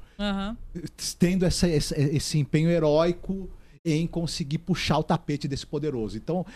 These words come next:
Speaker 2: a série tem isso e a gente acaba se identificando com isso, né? Tem isso na, tanto na primeira, quanto na segunda, quanto na terceira, quanto na quarta. E é bem bacana isso, né?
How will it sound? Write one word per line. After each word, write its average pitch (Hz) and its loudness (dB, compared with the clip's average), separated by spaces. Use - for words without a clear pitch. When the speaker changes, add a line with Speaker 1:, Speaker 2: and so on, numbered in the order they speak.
Speaker 2:
a 123 -6
série 165 0
tem 170 4
isso 202 2
e 196 4
a 175 6
gente 170 0
acaba 175 -6
se - -8
identificando 165 -4
com 113 -6
isso, 95 -8
né? 117 2
Tem 143 4
isso 160 4
na, 127 4
tanto 165 4
na 143 4
primeira, 131 4
quanto 127 -2
na 123 -2
segunda, 131 0
quanto 123 -4
na 120 2
terceira, - 0
quanto 151 0
na 170 2
quarta. 120 0
E 123 -2
é 131 -2
bem 139 2
bacana 170 2
isso, 98 -8
né? 123 -4